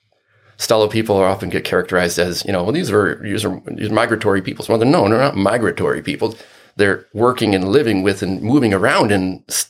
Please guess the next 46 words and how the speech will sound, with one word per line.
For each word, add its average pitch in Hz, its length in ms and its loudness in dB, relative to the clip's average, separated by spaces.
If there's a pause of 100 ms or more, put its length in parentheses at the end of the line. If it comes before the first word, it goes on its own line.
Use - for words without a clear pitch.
in 104 120 -4
Salthamuk 104 640 0
for 113 120 -6
thousands 107 460 0
of 92 80 -6
years, 113 200 0
a 101 60 -4
very, 101 220 0
very 95 260 0
stable 101 800 -2
people. 92 440 -2 (840)
And 95 300 2
there's 104 240 0
a 104 60 0
stability 104 680 2
in 90 80 -4
the 90 60 -2
sense - 320 -4
of 85 120 0
a, 82 160 -6
in 101 60 -2
the 90 100 -2
sense 113 240 0
of 85 100 -2
a 85 60 0
tribe 85 460 0 (640)
that 87 120 0
has 87 300 0
sort - 360 -2
of 80 60 -6
these 87 180 -8
footprints - 420 -2
of 85 100 -6
villages 92 540 0 (320)
and 110 140 -2
occupancy 104 640 0
of 85 100 -2
those 82 180 0
villages, 87 540 -2 (300)
you 127 80 2
know, 95 120 2
pretty, 113 260 -4 (160)
pretty 110 220 0
stably 107 460 2
over 87 220 0
time. 95 340 0